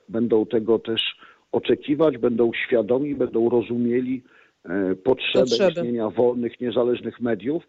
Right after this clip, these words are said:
Speaker 1: i możemy tylko apelować do, do ludzi, żeby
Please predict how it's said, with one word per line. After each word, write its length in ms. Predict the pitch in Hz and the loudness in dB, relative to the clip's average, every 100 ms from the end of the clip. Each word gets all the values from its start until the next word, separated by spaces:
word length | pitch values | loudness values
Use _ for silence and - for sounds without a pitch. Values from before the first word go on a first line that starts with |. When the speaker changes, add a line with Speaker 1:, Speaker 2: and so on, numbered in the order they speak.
| - - - _ | -16 -20 -20 _
Speaker 1:
i 120 | 131 | 0
możemy 400 | 139 135 151 151 | 2 2 2 0
tylko 200 | - 139 | 0 0
apelować 640 | 135 135 135 127 123 - - | 0 2 0 2 -2 -4 -4
do, 420 | 117 113 110 98 277 | 0 0 0 -2 -4
do 380 | 110 110 107 110 | 0 2 2 0
ludzi, 300 | 117 127 143 | -2 -2 -2
żeby 400 | 123 113 113 113 | -2 0 0 -2